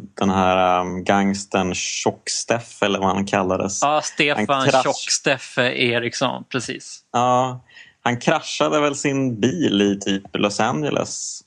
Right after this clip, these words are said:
Speaker 2: Ja, så här var det.
Speaker 1: Och då
Speaker 2: Han hade en,
Speaker 1: Ja.
Speaker 2: eh, Ferrari som värde-, var värderad till, ja, lite olika uppgifter, men mellan sju och tretton miljoner kronor var den värderad till. Och han kraschade den i Malibu, eh, så hårt kraschade han att den klyvdes rakt av.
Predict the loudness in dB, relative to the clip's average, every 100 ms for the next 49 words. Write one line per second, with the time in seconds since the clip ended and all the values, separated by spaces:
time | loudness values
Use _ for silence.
0 | -2 -2 0 0 2 0 0 0 2 0
1 | 2 2 2 0 2 2 2 0 -2 0
2 | 0 -2 -4 -6 -6 -10 -2 0 2 2
3 | 2 0 0 -2 0 2 2 2 2 2
4 | 0 -6 -2 -2 0 -2 -4 -8 -20 _
5 | -2 0 0 -4 -10 _ -20 -4 -2 0
6 | 0 2 0 0 -2 0 2 2 2 2
7 | 0 0 -4 -6 -2 0 0 0 -2 -4
8 | _ -20 _ _ -6 -6 _ 0 0 0
9 | -2 -2 -2 0 0 0 -2 -2 -2 0
10 | 0 -2 -6 -8 _ -20 -16 -2 -2 -2
11 | -2 -2 0 2 2 0 -2 2 2 0
12 | -2 -6 -8 -16 _ -2 2 2 -2 -12
13 | -20 -2 2 2 2 0 0 -4 -4 _
14 | -14 -2 -2 2 0 0 -2 -2 0 0
15 | 0 -2 0 0 0 0 0 0 0 2
16 | 0